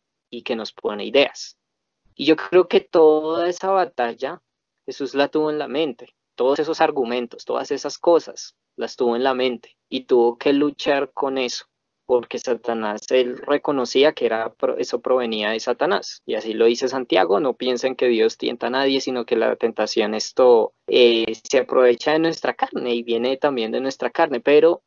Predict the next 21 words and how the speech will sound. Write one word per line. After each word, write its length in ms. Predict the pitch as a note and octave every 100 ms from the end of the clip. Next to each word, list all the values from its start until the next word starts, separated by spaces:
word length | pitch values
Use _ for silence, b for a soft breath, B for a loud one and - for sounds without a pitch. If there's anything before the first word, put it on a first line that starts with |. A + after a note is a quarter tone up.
| _
pero 240 | - C#3 C3+
en 100 | B2
realidad 480 | B2 B2 A2+ G#2 G#2+ -
el 180 | C3 C3
tentador 800 | C#3 C3+ - B2+ A2 A#2+ - - _ _ _
es 180 | - - -
el 100 | B2
enemigo, 680 | B2 B2 A#2 C#3 C3+ - - _ _ _ _ _
él 140 | C#3
es 80 | C3+
el 120 | C#3+
que 140 | - D3
enciende 800 | A#2 G#2 - E3+ D#3+ C3+ A2+ G#2
esa 220 | - A2
carne. 300 | - A2 - _ _ _ _ _ _ _ - _ _ _
Y 360 | F3 G#3 A3 - _ _ _ _ _ _ _ _ _
tener 260 | D3 C#3+ C3+
pensamientos 640 | D3+ D3+ D#3+ C3+ A#2 B2
no 140 | B2+ B2+
es 100 | -
pecado. 480 | C3+ - A#2+ -